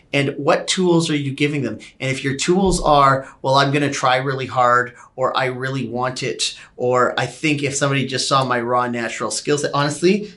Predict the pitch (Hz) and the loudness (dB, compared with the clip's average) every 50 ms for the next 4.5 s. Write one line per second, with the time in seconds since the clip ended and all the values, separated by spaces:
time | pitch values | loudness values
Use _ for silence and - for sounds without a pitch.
0 | _ _ - 147 147 - - - - _ _ - - - - 139 147 165 160 - | _ _ -2 -2 -2 -4 -10 -14 -16 _ _ -8 -4 0 2 4 4 4 4 2
1 | - - - - - - - 123 - 143 151 143 139 139 135 131 135 147 147 131 | 0 -4 -18 -20 -12 -8 -6 -4 -2 2 4 4 4 4 4 2 2 4 4 2
2 | - - - - - _ - 147 143 143 - - - 156 147 - - - - 147 | 2 -2 -14 -18 -12 _ -2 -2 -2 -2 0 0 2 2 2 2 -2 -2 0 0
3 | 143 143 - 143 143 135 135 135 139 143 151 151 - 151 143 143 147 156 165 165 | 0 0 -2 0 2 2 4 6 6 4 4 4 2 0 2 2 4 4 4 4
4 | 170 170 160 147 135 123 120 139 143 - | 4 2 2 2 0 0 -2 -2 -4 -6